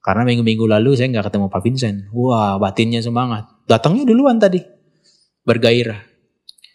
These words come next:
Batin pasif, tep-, eh sorry, batinnya aktif sekali. Itu kan ada pengen meditasi, betul kan?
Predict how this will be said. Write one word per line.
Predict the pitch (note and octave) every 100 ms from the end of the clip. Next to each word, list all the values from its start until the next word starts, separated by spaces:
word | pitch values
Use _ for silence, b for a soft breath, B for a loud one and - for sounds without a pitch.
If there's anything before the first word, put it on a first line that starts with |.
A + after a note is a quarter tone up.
| b _ -
Batin | C#3 D#3+ D#3+
pasif, | D#3 D3+ F#3+ -
tep-, | F#3 - -
eh | D#3
sorry, | D#3+ C#3
batinnya | C3+ C#3 F3+ F#3+
aktif | E3 - A#3 A3+
sekali. | - A2 G#2+ G#2+ - -
Itu | G#3+
kan | D4+ C4
ada | D#3 C#3 A2+ - - -
pengen | A#2+ C3 C3 C3 B2 - _
meditasi, | A2+ A2+ - G#2 - G#2 -
betul | C3 E3 D3+
kan? | D3